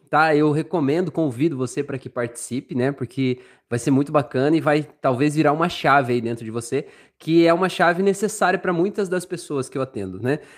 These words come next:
É, muita gente tá carregando a família inteira nas costas. "Ah, é porque a minha mãe tem uma vida muito sofrida, eu quero ganhar dinheiro pra eu dar uma condição melhor pra ela."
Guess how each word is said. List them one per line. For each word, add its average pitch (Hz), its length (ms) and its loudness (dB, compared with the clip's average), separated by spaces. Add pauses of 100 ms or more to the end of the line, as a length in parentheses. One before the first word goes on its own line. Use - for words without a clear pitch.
É, 123 200 2
muita 185 200 4
gente 190 200 -4
tá 196 100 -2
carregando 190 480 0
a 180 40 -4
família 165 340 -2
inteira 151 240 -2
nas 135 200 -2
costas. 101 480 -8
"Ah, 180 180 -2
é 170 40 -4
porque 151 280 -8
a 147 40 -8
minha 151 180 -4
mãe 156 420 0
tem 135 140 -6
uma 127 160 -2
vida 135 200 -4
muito 127 260 -4
sofrida, 127 640 -4
eu 123 80 2
quero 139 220 -6
ganhar 131 240 -2
dinheiro 123 560 -2
pra 120 140 -4
eu - 20 -6
dar 123 100 2
uma 127 80 0
condição 117 380 -6
melhor 98 260 -4
pra 95 160 -8
ela." 78 240 -8